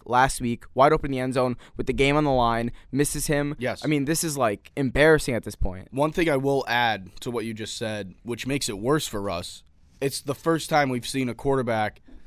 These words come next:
Speaker 2: move to a new team that is this good
Speaker 1: Yeah.
Speaker 2: and is still in the prime of their career,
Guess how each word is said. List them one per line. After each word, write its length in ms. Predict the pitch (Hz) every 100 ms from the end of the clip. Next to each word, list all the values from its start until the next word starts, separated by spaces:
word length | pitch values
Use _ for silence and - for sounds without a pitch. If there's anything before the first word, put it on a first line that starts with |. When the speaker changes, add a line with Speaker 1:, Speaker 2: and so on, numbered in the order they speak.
| - - - - -
Speaker 2:
move 240 | 143 143
to 140 | - 143
a 40 |
new 140 | 135
team 540 | 127 135 131 123 117 110 - _ _
that 160 | 123 127
is 180 | 104
this 240 | 107 147 -
good 540 | 110 113 151 120 - -
Speaker 1:
Yeah. 200 | 104 - _ - _ _ _ - _ _
Speaker 2:
and 220 | 117 117
is 100 | 113
still 240 | - 160
in 60 | 156
the 80 | 131
prime 400 | - 156 160 170
of 140 | 151
their 100 | 143
career, 520 | - 131 147 139 107